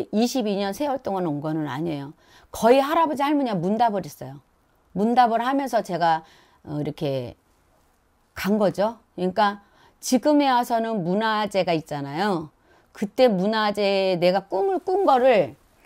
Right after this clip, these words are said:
꿈을 꾼 거를 내가 문화재에 들어가서부터, 어, 내가 이런 꿈을 꾸고 꾼 게 이거였구나.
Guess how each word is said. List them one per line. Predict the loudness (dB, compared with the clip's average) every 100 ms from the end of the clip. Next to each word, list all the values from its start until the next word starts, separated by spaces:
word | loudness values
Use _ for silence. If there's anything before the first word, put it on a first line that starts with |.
| _ _
꿈을 | -2 0 0
꾼 | 0 2
거를 | 2 4 4
내가 | 4 4
문화재에 | 2 0 0 0 2 0
들어가서부터, | 0 -4 -2 -2 -4 -8 -4
어, | -2 -2 0
내가 | 0 2
이런 | 2 0 -2 -4
꿈을 | -6 -6
꾸고 | -6 -8 -4 -6
꾼 | -4 -4 -2
게 | 0
이거였구나. | -2 -2 0 0 0 -4 -8 -6 -6 -6